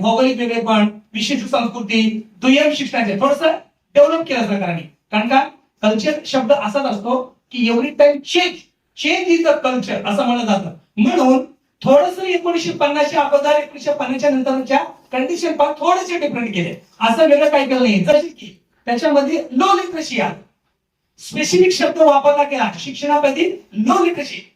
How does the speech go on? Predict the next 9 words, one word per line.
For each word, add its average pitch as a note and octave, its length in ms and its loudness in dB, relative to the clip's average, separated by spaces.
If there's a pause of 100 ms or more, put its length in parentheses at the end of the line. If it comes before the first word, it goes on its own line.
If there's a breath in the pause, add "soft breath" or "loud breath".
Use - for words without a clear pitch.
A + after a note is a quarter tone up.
कारण A#3 160 0
का D4 120 4
शिक्षण D#4+ 320 -4
प्रत्येक D#3+ 340 -4 (360)
कास्टमध्ये C#4 600 0
पण F4 100 2
होतच D4 360 4
कमीपणा, A3 380 0 (300)
परंतु B3+ 560 0